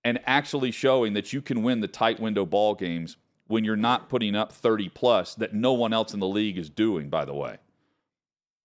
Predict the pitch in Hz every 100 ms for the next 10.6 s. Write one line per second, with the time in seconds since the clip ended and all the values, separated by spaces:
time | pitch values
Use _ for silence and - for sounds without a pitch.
0 | _ 117 - 165 143 123 123 123 120 113
1 | 92 87 82 87 _ _ - 107 107 101
2 | 110 131 107 98 92 90 95 113 90 67
3 | - - _ _ _ 92 92 120 131 131
4 | 123 123 127 110 98 107 117 127 131 _
5 | - 104 107 92 110 117 107 107 117 92
6 | 85 - _ _ _ - 113 117 - 123
7 | 113 131 104 - _ - 95 - _ _
8 | _ _ 123 127 135 143 160 120 110 104
9 | 98 101 95 95 92 92 87 82 - 98
10 | 98 98 90 98 87